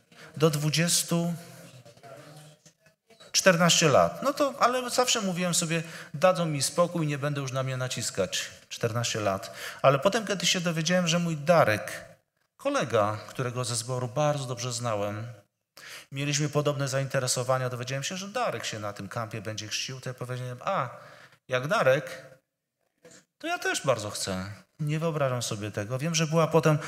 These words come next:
sprawa pod górkę, bo pastor powiedział, który przyszedł do zboru, powiedział, no mamy kilka problemów. Po pierwsze, do,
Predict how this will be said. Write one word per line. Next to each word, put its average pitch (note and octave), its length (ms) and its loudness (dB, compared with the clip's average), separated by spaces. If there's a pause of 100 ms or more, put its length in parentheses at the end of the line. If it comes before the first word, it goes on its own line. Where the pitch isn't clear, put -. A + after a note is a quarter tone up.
(360)
sprawa D#3 400 10
pod D3+ 200 4
górkę, E3+ 320 2
bo B2+ 200 4
pastor - 440 2
powiedział, C#3 500 0 (880)
który C3+ 200 -6
przyszedł C3+ 480 -4
do B2+ 120 -4
zboru, C3+ 420 -4 (280)
powiedział, C3+ 280 -2
no D#3 120 4
mamy D#3+ 240 6
kilka D#3+ 320 2
problemów. C#3 560 2
Po - 140 -2
pierwsze, F3+ 380 0
do, C3+ 520 2